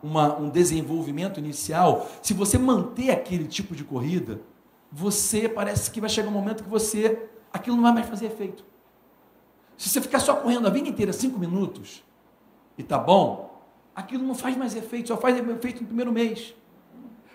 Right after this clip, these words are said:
Por quê? Porque você vai precisar correr, for-, fazer força pra correr dez. E você vai precisar fazer força pra correr quinze e, e trinta minutos, e quarenta minutos. Sabe, sempre você vai ter que se esforçar mais para o seu desenvolvimento aumentar, ou ficar satisfeito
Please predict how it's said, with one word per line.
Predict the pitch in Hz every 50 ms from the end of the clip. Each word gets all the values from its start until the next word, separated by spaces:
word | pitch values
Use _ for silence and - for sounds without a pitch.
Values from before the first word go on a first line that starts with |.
| - -
Por | 262 -
quê? | 254 254 -
Porque | 233 247
você | 240 226 - 247
vai | 247 254
precisar | 254 - - 240 226
correr, | - 233 - 175 220 254 - - -
for-, | 254 240 208 -
fazer | - 233 220 240 226
força | 233 - 233 247 247 208 226
pra | - 220
correr | 220 214 208 208
dez. | 185 160 160 143 - - - - _ _ _ _ _ - _ _ _ _ _ _ _ _ - 147
E | - 165
você | 202 202
vai | 269 262
precisar | - - - -
fazer | - 240 226 240
força | 233 - 269 277 254 240 240
pra | - 226 226
correr | 226 214 185 196 196
quinze | - 214 220 202 170 127 - - -
e, | 180 170 - 226
e | 175
trinta | - - - 190 202 190 - - - 135
minutos, | 127 135 139 147 131 - - - - _ _ - -
e | - 160
quarenta | - 180 160 180 208 196 - 160
minutos. | 147 147 147 151 147 135 - - - - 175 160 -
Sabe, | - 254 220 180 - - - -
sempre | - - 277 311 339 - - 254
você | 226 247 220 - - 262 262 262 254 262 254
vai | 190 233 233
ter | 226 - 247 240
que | - - 196
se | - 247
esforçar | - - - 220 160 - - 262 240 220
mais | 196 202 220 247 233 196 160 - - - - - - - _ _ _
para | 202 208
o | 196
seu | - 233 220
desenvolvimento | - 185 214 202 208 214 202 175 202 196 180 190 185 214 240 240 233 208
aumentar, | 180 175 160 156 - - 147 135 120 - - - - -
ou | 208 214 233 269 269 - -
ficar | 226 220 - 208
satisfeito | 202 - 226 214 - - - - - - 196 190 202 196 -